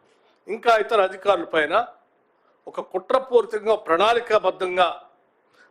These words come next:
ప్రజాభిప్రాయ సేకరణ జరిగేటువంటి క్రమంలో ఒక ముందుగా వేసుకున్నటువంటి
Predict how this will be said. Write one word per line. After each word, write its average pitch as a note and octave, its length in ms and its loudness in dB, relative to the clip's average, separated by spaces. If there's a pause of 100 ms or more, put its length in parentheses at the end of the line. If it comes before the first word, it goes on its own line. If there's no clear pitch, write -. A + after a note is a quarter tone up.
(160)
ప్రజాభిప్రాయ G#3+ 1400 2 (360)
సేకరణ G3 400 -2 (100)
జరిగేటువంటి F3+ 500 -4 (100)
క్రమంలో F3+ 440 0 (1300)
ఒక - 120 0 (640)
ముందుగా A3+ 440 -2
వేసుకున్నటువంటి G3 600 -6